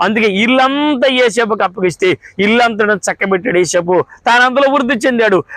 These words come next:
అక్కడ నుంచి పొరపాటున అన్యాయంగా చెరసాలలో వేయబడితే చెరసాలలో ఫలించాడు, అభివృద్ధి చెందాడు యేసేపు. అతడులో న్యాయం ఉందని, అతడు ఏ తప్పు చేయకుండా ఇక్కడికి వచ్చాడని ఆ చెరసాల అధికారి చూసినప్పుడు, అయితే నీవు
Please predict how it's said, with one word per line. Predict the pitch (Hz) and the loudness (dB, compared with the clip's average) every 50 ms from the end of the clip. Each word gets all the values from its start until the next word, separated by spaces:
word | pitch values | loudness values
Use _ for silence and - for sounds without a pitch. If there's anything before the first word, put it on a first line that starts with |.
| - - | -4 -2
అక్కడ | 170 196 208 - 240 247 | -2 -2 0 0 0 0
నుంచి | 247 262 254 214 254 262 | 2 0 0 0 -2 -4
పొరపాటున | 196 - 220 240 262 240 226 262 262 240 220 226 214 175 139 - _ - - - - | -2 0 0 0 0 0 0 0 0 0 0 -2 -2 -2 -2 -4 _ -20 -10 -4 -2
అన్యాయంగా | 170 214 240 247 254 247 262 285 285 262 226 208 170 - - - - _ - 214 | 0 0 2 2 2 4 2 2 2 0 2 0 0 0 -2 -6 -12 _ -2 0
చెరసాలలో | 202 226 254 233 254 262 269 269 262 262 | 0 0 2 2 2 2 4 4 2 2
వేయబడితే | 254 226 220 214 214 185 185 165 143 135 180 202 226 226 - - - _ - 214 | 2 2 2 2 2 0 0 -2 0 0 2 2 2 0 -2 -8 -12 _ -2 0
చెరసాలలో | 220 254 285 247 311 285 277 277 294 294 285 | 0 2 2 2 2 2 2 4 2 2 2
ఫలించాడు, | 208 262 277 285 294 277 226 285 277 277 269 | 2 0 0 2 0 0 0 0 0 2 2
అభివృద్ధి | 247 233 226 285 262 254 254 214 285 | 2 2 2 0 0 -2 -2 0 -2
చెందాడు | 269 240 240 254 226 233 | -2 0 0 0 2 2
యేసేపు. | 226 214 - - 254 226 226 208 - - - - - - 160 | 0 0 0 -2 -2 0 0 0 0 -2 -8 -10 -4 -2 -2
అతడులో | 190 202 - 233 226 226 233 233 220 - - - - 226 | 0 0 0 0 2 2 2 2 0 -2 -4 -6 -4 -2
న్యాయం | 190 190 185 190 214 220 220 214 | 0 0 2 2 2 0 0 -2
ఉందని, | 208 208 202 196 202 202 196 - _ _ _ - 170 196 | -2 0 0 0 2 0 -2 -4 _ _ _ -2 -2 0
అతడు | 196 240 226 175 - - - 196 - - _ 226 | 0 0 0 0 -2 -4 -10 -16 -16 -6 _ 0
ఏ | 196 202 214 233 | 2 2 2 2
తప్పు | 254 220 269 254 208 214 | 2 2 0 -2 0 0
చేయకుండా | 269 226 214 254 247 233 247 240 | -2 0 2 2 2 2 2 2
ఇక్కడికి | 226 220 208 202 | 0 0 0 0
వచ్చాడని | 196 - - 214 208 208 208 202 185 147 - _ - - 160 | 0 0 0 0 0 0 2 2 0 0 -2 _ -8 -4 -2
ఆ | 175 | -2
చెరసాల | 185 - - 190 190 226 220 254 247 240 | 0 0 0 0 0 0 2 2 2 2
అధికారి | 233 220 208 202 214 208 196 190 | 2 0 0 -2 -2 -2 0 -2
చూసినప్పుడు, | 196 170 - 190 185 196 190 233 269 262 202 - _ _ _ - | -2 -2 0 -2 0 0 2 2 2 2 0 -2 _ _ _ -2
అయితే | - 220 254 180 - 180 196 226 233 - - - - - | -2 0 0 0 0 2 2 2 2 0 -4 -8 -4 -2
నీవు | 160 165 180 214 262 277 277 285 302 277 214 | 0 2 2 2 2 2 2 2 2 2 0